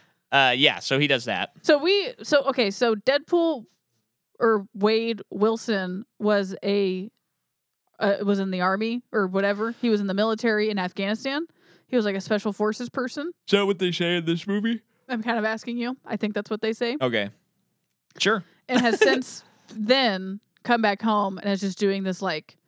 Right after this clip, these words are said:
Speaker 2: this kind of work.
Speaker 1: Yeah.
Speaker 2: Um, okay. I think that's what it is.
Speaker 1: So,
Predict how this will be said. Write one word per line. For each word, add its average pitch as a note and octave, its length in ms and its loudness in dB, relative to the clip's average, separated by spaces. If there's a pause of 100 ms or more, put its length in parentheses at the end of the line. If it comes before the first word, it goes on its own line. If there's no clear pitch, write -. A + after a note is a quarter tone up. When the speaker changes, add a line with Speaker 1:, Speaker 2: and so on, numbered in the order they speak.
(220)
Speaker 2:
this G#3+ 180 2
kind G3 220 -2
of F#3+ 100 -4
work. G#3 360 -4 (640)
Speaker 1:
Yeah. A#2+ 280 2 (680)
Speaker 2:
Um, G3+ 540 0 (180)
okay. G#3 280 0 (160)
I - 80 -2
think G3 180 0
that's F3 160 -6
what G#2 160 -6
it G2 80 -12
is. D#2 240 -10 (140)
Speaker 1:
So, G#3 300 2